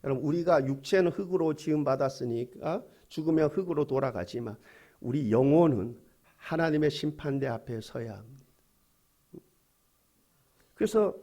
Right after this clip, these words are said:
나누어지는 거예요. 누구는 슬픔도 없고 아픔도 없고 괴로움도 없는 그 영생복락을 누리는 천국을 향하고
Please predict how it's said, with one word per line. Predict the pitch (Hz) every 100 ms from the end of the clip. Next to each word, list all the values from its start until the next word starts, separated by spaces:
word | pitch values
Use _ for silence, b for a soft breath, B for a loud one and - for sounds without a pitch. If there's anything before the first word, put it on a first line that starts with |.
| -
나누어지는 | - 143 185 220 208 151 160 180
거예요. | 104 - 123 _ _ _
누구는 | 143 180 226 233 226 220 b b b b b b _ _
슬픔도 | - 240 240 247 226 202
없고 | 165 - 123 117 151 - _ _ _ _ _ _ _ _ _ _
아픔도 | 156 - 247 240 196
없고 | 143 - 143 123 -
괴로움도 | 143 185 226 233 202
없는 | 131 127 107 120 - _ _ _ _ _ _
그 | 190 202 175 98
영생복락을 | 165 262 220 254 240 233 156 202 214 208 190
누리는 | 196 196 160 147 196 190
천국을 | - 214 185 147 165 175 151
향하고 | 143 117 107 117